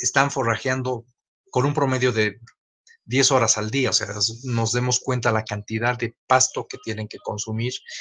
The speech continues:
de hierbas, para, para llegar a ese, a ese número. El gasto energético de estos animales igual es muy, muy grande.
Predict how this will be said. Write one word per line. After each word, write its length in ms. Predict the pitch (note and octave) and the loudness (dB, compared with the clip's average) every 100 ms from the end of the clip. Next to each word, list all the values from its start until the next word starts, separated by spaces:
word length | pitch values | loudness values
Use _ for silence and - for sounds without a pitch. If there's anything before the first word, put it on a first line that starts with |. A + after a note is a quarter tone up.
| - - - | -14 -16 -8
de 120 | A2 | -6
hierbas, 500 | A2 A2+ A2 A#2+ - | 0 0 0 0 0
para, 320 | A2 G#2 G2 - | 0 0 -2 -2
para 220 | G#2+ G2+ - - | 0 0 -2 -6
llegar 360 | G#2 G#2+ A2+ A2 | -2 2 4 4
a 300 | G2+ G#2+ G#2 | 2 2 4
ese, 340 | G2+ G2+ G2+ - - - - _ | 4 2 -4 -12 -14 -14 -18 _
a 60 | A2+ | 2
ese 140 | A#2 | 6
número. 380 | D#3 D3 G2 - _ - - - | 6 6 2 -8 _ -20 -20 -4
El 120 | A#2+ | 2
gasto 260 | A2+ C3 B2 | 4 6 6
energético 600 | G#2+ G2+ A#2+ A#2+ A2 G2+ | 2 2 -2 -2 -2 -2
de 120 | G2+ | 0
estos 260 | G#2 - - | -2 0 0
animales 400 | G#2+ G2+ G2+ G2+ | 0 -2 2 0
igual 220 | G2+ G2 | 0 -2
es 160 | G2 G#2+ | 0 -2
muy, 260 | G#2 G2+ | -4 -4
muy 220 | G#2 A2 G#2+ | -2 -2 0
grande. 340 | A2+ A2 | 0 -2